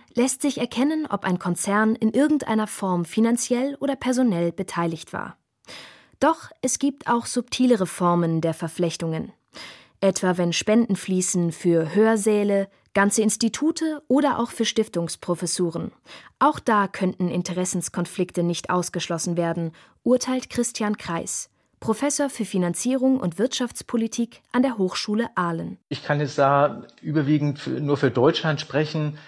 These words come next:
Speaker 2: Da haben wir vielleicht tausend Drittmittelprofessuren von circa fünfundvierzigtausend Professuren. Das sind die, die offiziell sind. Also das sind Professuren,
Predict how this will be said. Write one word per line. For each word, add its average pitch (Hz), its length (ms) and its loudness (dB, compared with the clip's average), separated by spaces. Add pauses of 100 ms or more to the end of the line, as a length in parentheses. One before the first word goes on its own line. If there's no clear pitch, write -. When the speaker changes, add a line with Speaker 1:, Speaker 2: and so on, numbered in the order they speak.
(160)
Speaker 2:
Da 110 120 -2
haben 139 140 0
wir 135 100 0
vielleicht 127 960 -2
tausend 143 720 2
Drittmittelprofessuren 147 1200 0
von 135 180 -2
circa 147 320 -2
fünfundvierzigtausend 143 1000 -2
Professuren. 131 720 -2 (600)
Das 135 140 -4
sind 139 220 -4
die, 135 120 -2
die 135 140 0
offiziell 131 800 2
sind. 117 260 -2
Also 120 380 0
das 127 400 -8
sind 123 240 -2
Professuren, 143 920 -2